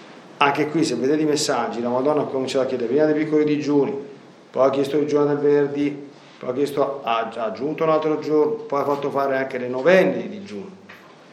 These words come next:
So chi di voi ha mai fatto una novena di, di digiuno, o i tridui di digiuno, in occasione del suo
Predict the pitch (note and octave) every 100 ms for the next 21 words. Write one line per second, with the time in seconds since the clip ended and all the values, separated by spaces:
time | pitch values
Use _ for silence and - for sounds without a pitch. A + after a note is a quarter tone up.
0 | - - B2+ D3 D3 C#3+ C3+ B2 B2 B2+
1 | B2 B2 B2 B2 A#2+ A#2 A#2 G#2+ - A#2
2 | G#2+ G2 G2 F2 - - - D3+ C3+ -
3 | D3+ G3 F3+ B2 A#2 - - G#2+ G#2+ G#2+
4 | G#2+ G2+ - - - - B2 B2 A#2 A2+
5 | C#3 C3+ B2+ A2+ - C#3 D3 D3 - -